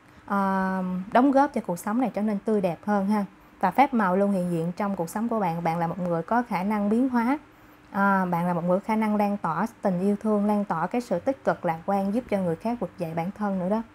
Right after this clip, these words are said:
Ừ. Cho nên bạn hãy cố gắng phát triển thành công, và khi bạn thành công rồi, mình thấy có khả năng bạn sẽ, ờm, dùng cái, ờ, ừm, những trải nghiệm của bạn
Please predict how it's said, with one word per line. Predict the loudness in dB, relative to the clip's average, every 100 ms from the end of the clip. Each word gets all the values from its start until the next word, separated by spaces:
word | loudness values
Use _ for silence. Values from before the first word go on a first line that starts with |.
| -20 -14 -6
Ừ. | -4 -6 -10 -20 -20 -20 -16 0
Cho | 4
nên | 4 4
bạn | 2
hãy | 0 -6
cố | 0 2
gắng | 4 2 2 -2 -6
phát | -6
triển | -4 -2 -2
thành | -2 -4
công, | -2 -2 0
và | -2
khi | -2 0
bạn | 0
thành | 0 -2
công | -2 0
rồi, | 0
mình | 0 -2
thấy | -4
có | -4 -2
khả | -2
năng | 0 0
bạn | -2 -4
sẽ, | -4 -4 -4 -4 -10 -20 -14
ờm, | -4 0 0 0 -2 -4 -4 -8 -12 -20 -20 -20 -20 -2
dùng | 4 6 4 0 -14 -4
cái, | 0 2 4
ờ, | 4 4 0 -4 -20 -18 -4
ừm, | -2 0 0 0 0 2
những | 0
trải | 0 2
nghiệm | 4 4 2
của | -2 0
bạn | 0 -2